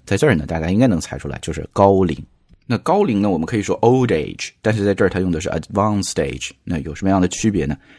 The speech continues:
因为 advanced age 给别人的感觉就是不仅他年事已高，更关键呢，是有着我们中文当中经常说老驥伏枥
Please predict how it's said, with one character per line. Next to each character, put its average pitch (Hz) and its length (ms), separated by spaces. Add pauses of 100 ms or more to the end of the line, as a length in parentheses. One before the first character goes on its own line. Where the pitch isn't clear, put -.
(200)
因 143 120
为 - 60
advanced 139 560
age 85 340
给 80 120
别 82 120
人 92 80
的 110 100
感 78 200
觉 71 120
就 85 120
是 87 80
不 - 240
仅 - 280
他 - 160
年 87 380
事 - 260
已 82 160
高， 85 340
更 160 200
关 95 220
键 92 200
呢， 73 120 (320)
是 - 160
有 85 160
着 95 100
我 90 60
们 85 100
中 117 140
文 110 100
当 101 100
中 92 140
经 95 140
常 87 140
说 87 160
老 71 300
驥 117 220
伏 - 260
枥 139 180